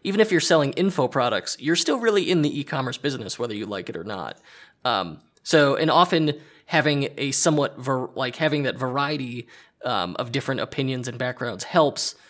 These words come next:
much better than if you had, like, all right, this is,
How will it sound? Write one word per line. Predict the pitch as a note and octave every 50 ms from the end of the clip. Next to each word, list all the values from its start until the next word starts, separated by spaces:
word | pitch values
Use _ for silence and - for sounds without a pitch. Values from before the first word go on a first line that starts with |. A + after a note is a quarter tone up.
| _ _
much | - C3+ C#3 D3+ D#3 - -
better | - C#3 C3+ C3+ C3
than | A#2+ C3
if | C3 B2 -
you | C#3 C3
had, | A#2 - B2 B2+ B2+
like, | A#2+ B2+ B2+ A#2+ A#2 - - - - - -
all | - F#3+ G3+
right, | F3+ E3 F3 E3+ - -
this | D3+ E3 E3 E3
is, | F3 D#3+ -